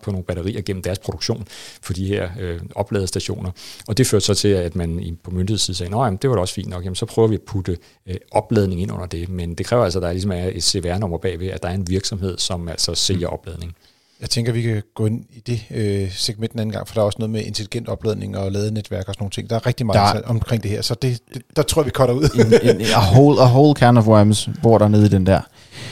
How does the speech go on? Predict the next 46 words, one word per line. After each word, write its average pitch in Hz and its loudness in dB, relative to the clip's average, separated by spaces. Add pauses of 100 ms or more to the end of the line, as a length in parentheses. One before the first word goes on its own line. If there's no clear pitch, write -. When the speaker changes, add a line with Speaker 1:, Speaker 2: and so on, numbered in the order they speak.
(240)
Speaker 2:
Hvis 117 6
vi 135 8
lige 147 4
ved, 139 6
drejer 123 6
den 123 6
rundt 120 4
og - 2
taler - 4
om, 113 6
hvis 120 0
man 143 6
nu 160 6
skal - 2
ud 139 6
og 139 4
købe 143 0
en 139 0
ny 127 2
bil 131 -2
med 120 2
en 113 2
forbrændingsmotor 104 0 (340)
i 156 0
en 151 6
eller 117 4
anden 90 -2
form, - -10 (640)
øh, 104 6
altså 101 4
en, 98 0
en 98 -4 (120)
god 135 4
gammeldags 120 4
internal 127 4
combustion 113 0
engine, 175 0 (200)
øh, 135 4
benzin 143 2
eller 123 2
diesel, 110 -4 (680)
øh, 123 8
og 117 4
så 127 6
muligvis 117 4
som 107 0